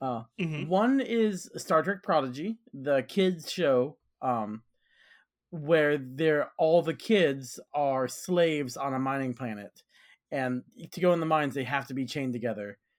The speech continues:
Speaker 1: And our main character is a skinny guy who gets chained to a giant rock person who turns out to be,
Speaker 2: <laughs>
Speaker 1: like,
Speaker 2: Oh.
Speaker 1: ends up being best friends with them.
Speaker 2: Oh, okay.
Speaker 1: Yeah. And then, um, I'm reading a book right now, uh, called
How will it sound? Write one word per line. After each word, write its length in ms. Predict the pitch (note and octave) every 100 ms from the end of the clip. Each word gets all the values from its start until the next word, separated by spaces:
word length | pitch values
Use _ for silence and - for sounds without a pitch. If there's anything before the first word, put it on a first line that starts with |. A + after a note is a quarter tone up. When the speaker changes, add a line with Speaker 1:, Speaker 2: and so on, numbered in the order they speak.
| _
Speaker 1:
And 80 | C3
our 80 | C#3
main 220 | C#3+ D#3
character 340 | D#3 D#3 C3+ B2+
is 80 |
a 60 | A2
skinny 500 | A2 - - D#3 C#3+
guy 400 | A#2 B2 A2 A2 - _ _ _
who 420 | D3+ C#3+ C#3 C3 - _ _ _ -
gets 220 | D3 D#3
chained 380 | - F#3+ E3 D3+
to 160 | E3 D3
a 180 | C3+ B2+ A#2
giant 540 | A2+ - F3+ F3+ F3 D#3
rock 340 | C#3 C#3+ -
person 400 | C3 A2+ - D#2 - _ _ _ -
who 80 | C3+
turns 320 | - D3 B2
out 120 | A#2+
to 80 | A3+
be, 260 | - B2 -
Speaker 2:
<laughs> 80 | -
Speaker 1:
like, 140 | A#2+
Speaker 2:
Oh. 40 | - - -
Speaker 1:
ends 180 | D#3 C3+
up 100 | C3
being 180 | C3 B2+
best 200 | G#2+ -
friends 180 | G#2+ E2+
with 100 | -
them. 140 | - _ _ _ - - - - - -
Speaker 2:
Oh, 100 | D4 -
okay. 160 | D#3 C3+ - _ _ -
Speaker 1:
Yeah. 160 | C3 A#2 - _ -
And 220 | G3 F#3
then, 260 | F3+ F3 E3+
um, 180 | F#3 E3 D#3+
I'm 160 | F#3+
reading 220 | G3+ D#4 D4
a 80 |
book 260 | F3+ F#3+ F#3
right 180 | F#3 D3
now, 400 | C3+ A#2+ A#2+ A#2+ A#2 E3+ D3+
uh, 180 | C#3
called 380 | C3 E3+ D3+ D3